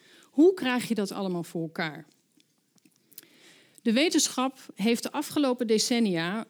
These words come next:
behoorlijk wat onderzoek gedaan naar de ingrediënten van een goede relatie. Van een heel aantal zaken weten we dat ze de kans op relatieproblematiek en echtscheiding vergroten of verkleinen.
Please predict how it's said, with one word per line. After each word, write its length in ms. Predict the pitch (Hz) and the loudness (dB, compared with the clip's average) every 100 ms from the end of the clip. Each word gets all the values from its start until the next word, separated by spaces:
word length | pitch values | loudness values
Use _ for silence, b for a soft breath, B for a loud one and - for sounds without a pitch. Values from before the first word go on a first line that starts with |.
| - | -4
behoorlijk 380 | 208 262 311 | 0 2 2
wat 140 | 240 214 | 0 -2
onderzoek 440 | 240 269 233 220 | 4 4 4 -2
gedaan 360 | - 190 185 180 | -4 -4 -2 -2
naar 120 | 175 | -4
de 80 | 190 | -4
ingrediënten 680 | 202 - 190 180 202 240 254 | -4 -2 -4 0 0 0 -2
van 180 | 220 196 | -6 -6
een 60 | |
goede 240 | - 208 185 | -4 -4 -2
relatie. 680 | 180 170 160 165 - 170 _ | -2 -4 -6 -8 -10 -10 _
Van 200 | - 196 | -6 -2
een 120 | 196 | 0
heel 180 | 233 240 | 0 0
aantal 280 | 220 208 | -4 -4
zaken 420 | 202 208 190 196 190 | -4 -2 -4 -2 -2
weten 320 | 196 202 214 | 0 0 0
we 100 | 196 | -4
dat 180 | 180 165 | -4 -6
ze 120 | 190 | -6
de 80 | 180 | -6
kans 340 | - 175 175 | -6 -6 -6
op 140 | 185 | -8
relatieproblematiek 1120 | 185 180 180 220 226 - 190 185 180 - 190 | -6 -4 -2 -4 -4 -4 -2 0 -2 -4 -6
en 100 | 180 | -4
echtscheiding 680 | - 180 - - 160 160 165 b b | -8 -8 -10 -8 -8 -6 -8 b b
vergroten 600 | - 202 233 254 262 - | -8 -6 -2 0 -2 -6
of 100 | 233 | -8
verkleinen. 640 | - 285 214 165 160 160 | -8 -4 -4 -4 -8 -12